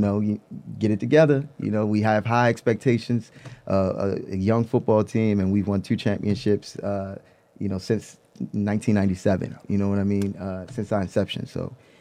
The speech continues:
uh, it's, it's a good feeling to be a part of. And I've been a part of both parades. Um, so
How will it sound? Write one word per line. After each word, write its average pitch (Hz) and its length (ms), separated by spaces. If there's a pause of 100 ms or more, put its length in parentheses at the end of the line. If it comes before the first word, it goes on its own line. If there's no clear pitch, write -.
(260)
uh, 92 240
it's, - 380
it's - 180
a 98 40
good 98 200
feeling 95 300
to 92 60
be 92 140
a 92 40
part 98 260
of. 87 180
And 101 160
I've 98 200 (120)
been 110 120
a 104 160
part 107 120
of 90 100
both 98 280
parades. 98 600 (100)
Um, 95 340
so 95 360